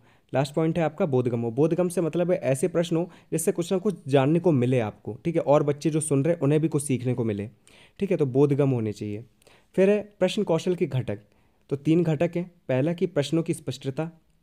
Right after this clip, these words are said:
पहला घटक कि प्रश्न जो होने चाहिए वो स्पष्ट होने चाहिए। दूसरा है प्रकरण से संबंध, मतलब जो भी प्रश्न पूछे जा रहे हैं उनका प्रकरण से संबंध होना चाहिए, मतलब जो लेसन आप पढ़ा रहे हैं, जो चैप्टर आप पढ़ा रहे हैं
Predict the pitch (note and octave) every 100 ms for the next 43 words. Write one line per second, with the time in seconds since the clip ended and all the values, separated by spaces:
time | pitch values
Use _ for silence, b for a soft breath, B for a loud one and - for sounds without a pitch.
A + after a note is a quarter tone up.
0 | _ C3 B2+ C#3 C3+ E3 C#3+ C#3 C#3 D#3
1 | D3+ C#3 C#3+ F3 D#3+ C#3+ C3+ C3 C#3 C#3
2 | C#3+ C3 C3+ b b b b C#3 C#3+ F3+
3 | F#3 D#3+ C#3 E3 E3 F3 C#3 A#2+ A2 B
4 | B B D3 D3 D3 D#3 F3+ E3+ E3 F#3
5 | D#3+ C3 F3 D3+ C3 C3+ C#3 C#3 - b
6 | b - D#3+ G3 - C3+ E3 F3 F#3+ G3
7 | C3+ C#3 D3+ B2+ A#2 B2 A2 B2+ D#3 C3+
8 | D#3 D#3 C3 B2+ D#3 D3+ A#2+ A2 B2+ D3
9 | D3+ D3 C3 D3 C#3+ C#3+ A2+ B2+ C3